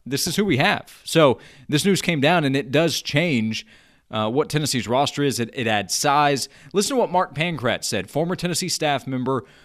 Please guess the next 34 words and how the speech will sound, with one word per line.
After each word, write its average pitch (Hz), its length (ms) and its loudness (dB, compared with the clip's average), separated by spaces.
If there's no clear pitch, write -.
who 139 540 0
is 123 180 -4
on 127 160 0
the 110 60 -4
Sports 160 340 -4
Source 160 240 -2
on 143 140 -2
Sundays 143 480 -2
and 123 80 -2
on 120 140 0
Tuesdays 143 680 0
spends 151 340 -4
an 135 80 -2
hour 143 300 2
with 117 160 -2
Sports - 320 -4
Talk 101 220 -2
with 107 100 -8
John 135 180 -2
and 123 80 -4
Jimmy 120 360 -2
on 127 140 4
the 117 80 2
Sports 139 320 0
Animal. 131 400 0
And 147 160 0
he 143 60 0
talked 196 340 0
about 151 380 0
all 165 320 2
that 156 160 -6
Urosh 156 440 0
can 131 160 -6
add 135 440 -2